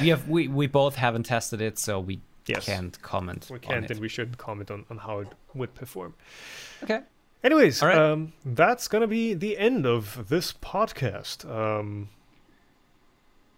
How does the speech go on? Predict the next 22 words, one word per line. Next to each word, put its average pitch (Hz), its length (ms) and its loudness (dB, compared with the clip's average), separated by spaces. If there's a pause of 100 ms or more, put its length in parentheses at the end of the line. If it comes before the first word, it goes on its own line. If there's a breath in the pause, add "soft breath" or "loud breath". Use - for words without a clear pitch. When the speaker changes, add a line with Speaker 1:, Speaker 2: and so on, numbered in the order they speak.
(1000)
Speaker 1:
Thanks - 320 -2
for 104 260 0 (140)
listening. 143 540 0
Thanks 117 280 0
for 110 100 2
watching. 143 480 2 (180)
<laughs> - 140 -8 (320 loud breath)
So-, 131 280 4
sorry 131 280 6
for 127 220 4
us 113 160 2
being 113 220 6
a 113 40 4
little 110 200 4
bit 110 160 4
tired, 113 400 2
but 104 120 4
it's, - 280 0
it's - 180 -4
getting 104 320 0
late 101 300 0
and 101 280 -4